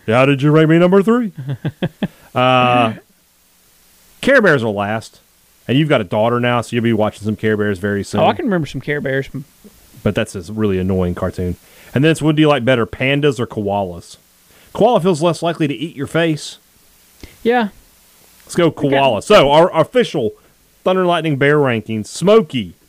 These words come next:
Speaker 1: Gummy, Yogi, Koala, Panda, Care.
Speaker 2: I mean, there's so
Speaker 1: And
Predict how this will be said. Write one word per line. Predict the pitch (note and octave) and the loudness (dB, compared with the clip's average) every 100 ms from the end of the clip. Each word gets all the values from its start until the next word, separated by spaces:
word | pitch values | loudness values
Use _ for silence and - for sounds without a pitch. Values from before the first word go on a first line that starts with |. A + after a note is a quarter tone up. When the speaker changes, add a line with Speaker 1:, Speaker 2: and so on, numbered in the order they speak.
| _ _ _ - _ B2+ | _ _ _ -20 _ -2
Speaker 1:
Gummy, | A#2+ F#3+ G3+ A#2 E2 - _ _ _ - | 2 4 4 0 -6 -20 _ _ _ -6
Yogi, | A#2 C#3+ G3+ G#3 B2+ A2 E2+ _ _ _ _ _ _ _ _ | 0 4 6 6 2 -6 -8 _ _ _ _ _ _ _ _
Koala, | - C#3+ C3 D#3 F3 F#3 G3+ F#3 _ _ _ _ | 0 0 2 0 2 0 0 -4 _ _ _ _
Panda, | - E3+ F3 D#3 A#2+ G#2 G#2 _ - | -2 0 2 2 0 -2 -4 _ -18
Care. | - D3 A#2 F2 D2+ _ _ _ _ _ _ _ _ _ _ - | -6 -4 -4 -8 -18 _ _ _ _ _ _ _ _ _ _ -4
Speaker 2:
I | |
mean, | F#3 A3 A3+ | -2 -2 -2
there's | B3 | -4
so | - | -2
Speaker 1:
And | B3 | 0